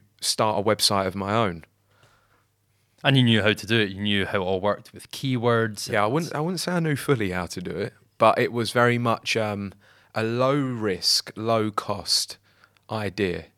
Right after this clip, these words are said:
Speaker 1: I could set up the site on WordPress whilst I was working full time.
Speaker 2: Yeah.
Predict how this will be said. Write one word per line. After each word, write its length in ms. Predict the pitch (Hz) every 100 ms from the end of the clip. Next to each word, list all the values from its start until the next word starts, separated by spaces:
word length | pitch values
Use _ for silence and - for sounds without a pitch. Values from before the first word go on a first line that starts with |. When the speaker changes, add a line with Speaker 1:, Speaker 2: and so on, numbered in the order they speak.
| _ -
Speaker 1:
I 100 | 98
could 180 | - -
set 180 | -
up 140 | 127 151
the 80 | 131
site 280 | - 113 104
on 180 | 104
WordPress 640 | 95 95 90 - 95 101 -
whilst 260 | 104 98
I 40 | 101
was 200 | 95 92
working 320 | 101 90 98
full 320 | 90 101 87
time. 380 | - 101 110 143 - - 113
Speaker 2:
Yeah. 140 | 104